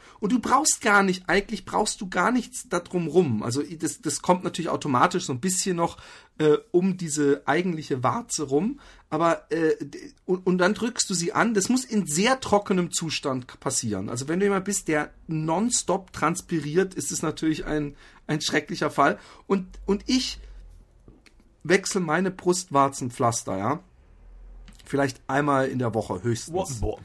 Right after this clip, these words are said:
Speaker 2: Moment
Speaker 1: Ich hab
Speaker 2: mal,
Speaker 1: die
Speaker 2: du
Speaker 1: beim
Speaker 2: lässt die
Speaker 1: Duschen
Speaker 2: dann an,
Speaker 1: an.
Speaker 2: oder was?
Speaker 1: Natürlich. Das,
Speaker 2: Auch
Speaker 1: das,
Speaker 2: im
Speaker 1: das
Speaker 2: normalen
Speaker 1: reizt ja die
Speaker 2: Alltag?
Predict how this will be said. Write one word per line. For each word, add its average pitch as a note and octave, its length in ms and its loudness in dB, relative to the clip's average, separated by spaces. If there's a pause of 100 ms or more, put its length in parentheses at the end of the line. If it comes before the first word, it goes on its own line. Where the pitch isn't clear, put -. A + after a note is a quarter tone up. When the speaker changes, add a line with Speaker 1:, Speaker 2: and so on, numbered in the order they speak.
Speaker 2:
Moment B2 240 -4
Speaker 1:
Ich B2 80 2
hab G#3 80 6
Speaker 2:
mal, - 40 -8
Speaker 1:
die G#3+ 60 -4
Speaker 2:
du F#3 40 0
Speaker 1:
beim E3+ 80 2
Speaker 2:
lässt E3 160 4
die - 20 4
Speaker 1:
Duschen A3+ 240 4
Speaker 2:
dann - 80 -10
an, D3 160 2
Speaker 1:
an. A3 80 -2
Speaker 2:
oder A3 180 -2
was? B3 320 -6 (680)
Speaker 1:
Natürlich. F#3 680 2 (1400)
Das, E3 120 4
Speaker 2:
Auch G#3+ 120 8
Speaker 1:
das, F#3 100 4
Speaker 2:
im - 40 -2
Speaker 1:
das - 120 2
Speaker 2:
normalen F3 280 8
Speaker 1:
reizt - 180 -4
ja F#3+ 80 6
die F#3 140 0
Speaker 2:
Alltag? - 320 -10